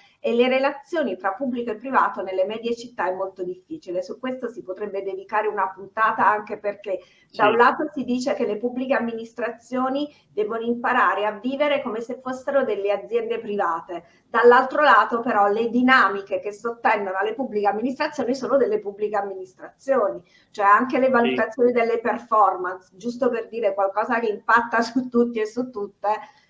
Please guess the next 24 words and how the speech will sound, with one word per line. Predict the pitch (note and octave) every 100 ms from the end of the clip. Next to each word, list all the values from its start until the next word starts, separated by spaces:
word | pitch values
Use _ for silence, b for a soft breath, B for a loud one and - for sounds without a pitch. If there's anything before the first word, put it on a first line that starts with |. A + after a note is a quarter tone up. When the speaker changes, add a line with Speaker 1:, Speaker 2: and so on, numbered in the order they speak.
| B _ _
Speaker 1:
sono | - A#3 A3+
due | B3
cose | C4 A3 C4+
Speaker 2:
Sì. | B3
Speaker 1:
completamente | B3+ G#3+ G3+ G3 G3+ G3+ - G3+ F#3+ F#3 F3+ F3+ F3 F3
diverse. | G#3 C4 A3 - - - D#3+ B B -
E | - -
poi, | G#3 F#3+ G#3 A3+ A3 G#3+ G#3 G3+ F#3+ F#3+
dopo | G3+ D#4 E4+ D#4+
che | C#4 B3+
ci | C#4 A#3+
dici | C#4+ B3 G#3
due | A3
parole | A#3+ C4+ C#4
del | C4 C4
tuo | D4+
libro, | C#4+ C4 A#3+ B3 C4 B3+ B _ _ _
ti | C4+ C#4
leggo | A3+ G#3+ G#3 A#3+
il | A#3
complimento | G#3+ G3 A#3+ G3+ G3+ G#3
che | G#3+ G#3+ G3+
hai | G3 G3+ G3+ G3+ G3
avuto, | A#3+ C4 C#4 B3 A#3+ A#3+ A3 A#3+ C#4